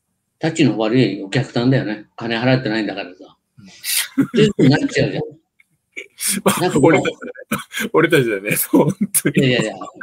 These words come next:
Speaker 1: それはさ、メディアはメディアで。
Speaker 2: いやいや、いやいや、いや、メディアでもさ、そういうのがいるからさ。
Speaker 1: いやいや、あ、それはね、そういう風に受け答えるってことは、それだけ真面目にやってるっていう証拠だから、それ。
Speaker 2: <laughs> いや、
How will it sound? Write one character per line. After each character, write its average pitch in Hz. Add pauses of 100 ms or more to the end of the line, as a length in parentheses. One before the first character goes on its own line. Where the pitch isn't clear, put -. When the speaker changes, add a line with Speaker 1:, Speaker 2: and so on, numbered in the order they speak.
Speaker 1:
そ -
れ 196
は 180
さ、 156
メ 180
デ 220
ィ -
ア 143
は 127
メ 151
デ -
ィ 139
ア -
で。 120
Speaker 2:
い -
や 139
い 120
や、 92 (220)
い -
や 180
い 175
や、 175
い 170
や、 147
メ 214
デ 233
ィ 180
ア 160
で 143
も 123
さ、 135
そ 185
う -
い 190
う -
の 170
が 131
い 131
る 151
か -
ら 139
さ。 - (1000)
Speaker 1:
い 131
や 160
い 139
や、 104 (360)
あ、 120
そ 175
れ 185
は 202
ね、 147 (460)
そ 220
う 226
い -
う 226
風 240
に 156
受 135
け 180
答 190
え 208
る 226
っ -
て -
こ 135
と 135
は、 110
そ 147
れ 139
だ 147
け 139
真 131
面 135
目 147
に 143
や 139
っ 135
て 147
る 143
っ 139
て 110
い 101
う 98
証 123
拠 123
だ 127
か 120
ら、 -
そ 127
れ。 - (1700)
Speaker 2:
<laughs> -
い 185
や、 170